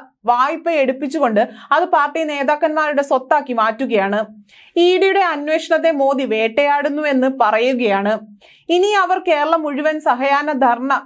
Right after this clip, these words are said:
സംഘടിപ്പിക്കും. മോദി വേട്ടയെന്ന് പറഞ്ഞ് നിലവിളിക്കുന്നതിന് മുൻപ് ചോദ്യങ്ങൾക്ക് ഉത്തരം പറയണമെന്നും വി മുരളീധരൻ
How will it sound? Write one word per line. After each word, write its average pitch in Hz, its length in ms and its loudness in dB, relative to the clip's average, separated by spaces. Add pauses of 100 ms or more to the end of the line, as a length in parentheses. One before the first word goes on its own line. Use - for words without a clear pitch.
(100)
സംഘടിപ്പിക്കും. 226 680 0 (460)
മോദി 349 380 4
വേട്ടയെന്ന് 381 500 2
പറഞ്ഞ് 311 380 0
നിലവിളിക്കുന്നതിന് 302 800 0
മുൻപ് 277 420 0
ചോദ്യങ്ങൾക്ക് 277 600 0
ഉത്തരം 277 300 0
പറയണമെന്നും 277 760 2
വി 254 180 -2
മുരളീധരൻ 262 600 0